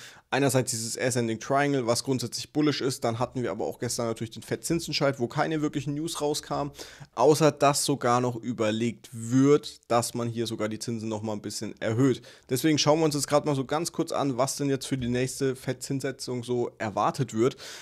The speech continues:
Es wurde jetzt klar von so einer kleinen Pause gesprochen, aber wenn man sich das hier schon angeht, gehen einundsiebzig Prozent davon aus, dass wir eine Erhöhung beim nächsten Mal sehen, weil's dem Markt gut geht. Aber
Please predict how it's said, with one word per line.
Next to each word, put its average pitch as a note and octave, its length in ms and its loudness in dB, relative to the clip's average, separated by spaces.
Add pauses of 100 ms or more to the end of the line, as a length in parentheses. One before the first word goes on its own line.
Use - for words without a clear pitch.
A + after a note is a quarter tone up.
(120)
Es B2 180 -2
wurde E3 220 10
jetzt D#3 200 2
klar D3 220 6
von C3+ 160 0
so B2 60 0
einer B2 120 0
kleinen G#2 260 -4
Pause C3+ 380 4
gesprochen, C3 480 -2
aber A#2 220 -2
wenn B2 100 -2
man C3+ 100 0
sich B2 140 -8
das - 140 -10
hier C3+ 140 -4
schon - 160 -8
angeht, C3+ 300 -4
gehen A#2+ 260 -6
einundsiebzig C3 840 -2
Prozent A2+ 380 -6
davon A2 220 -8
aus, G#2+ 220 -8
dass - 200 -10
wir G#2+ 60 -8
eine G#2 100 -6
Erhöhung G#2+ 540 -6 (440)
beim G#2 360 -2
nächsten G2+ 480 -8
Mal F#2+ 240 -2
sehen, A#2+ 300 0
weil's C#3 300 4
dem C3+ 140 2
Markt A#2 240 0
gut E3 220 2
geht. D#3 300 4
Aber C#3 420 4